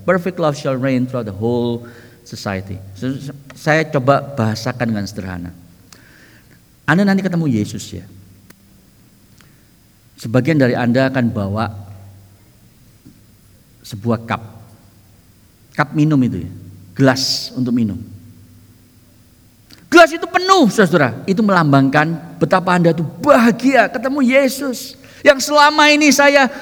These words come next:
nyanyikan, saya sembah, saya selalu utamakan dalam hidup saya. Cup Anda penuh. Tapi ada yang lain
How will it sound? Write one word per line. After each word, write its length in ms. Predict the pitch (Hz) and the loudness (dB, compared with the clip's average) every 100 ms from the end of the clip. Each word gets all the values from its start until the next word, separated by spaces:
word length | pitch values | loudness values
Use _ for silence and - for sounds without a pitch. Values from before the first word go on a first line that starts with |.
| 214 | 2
nyanyikan, 880 | 240 269 285 294 247 277 262 226 185 - - - | 6 6 6 2 4 4 4 2 -4 -8 -20 0
saya 320 | 294 285 262 | 4 6 4
sembah, 720 | 262 294 240 240 214 175 - | 4 4 6 6 4 0 -8
saya 400 | - - 269 269 262 | -2 2 4 6 4
selalu 720 | 262 269 285 294 285 220 185 - | 4 4 6 4 2 -2 -6 -8
utamakan 560 | 226 226 214 202 196 180 | 0 2 4 2 2 2
dalam 160 | 165 | 2
hidup 160 | 156 160 | 0 -2
saya. 320 | 175 147 120 - - - _ _ _ - | -4 -4 -6 -12 -20 -20 _ _ _ -6
Cup 160 | 185 - | -6 -4
Anda 240 | 180 175 | 0 2
penuh. 400 | 180 180 185 143 - - - - - - - - _ _ _ _ _ _ _ _ _ _ _ _ _ _ _ _ _ _ _ | 0 0 0 0 -4 -12 -16 -20 -20 -20 -20 -20 _ _ _ _ _ _ _ _ _ _ _ _ _ _ _ _ _ _ _
Tapi 240 | 165 220 | -8 -6
ada 240 | - 143 165 | -6 -2 0
yang 240 | 175 170 | 2 0
lain 400 | 170 180 196 - | -2 -2 -4 -6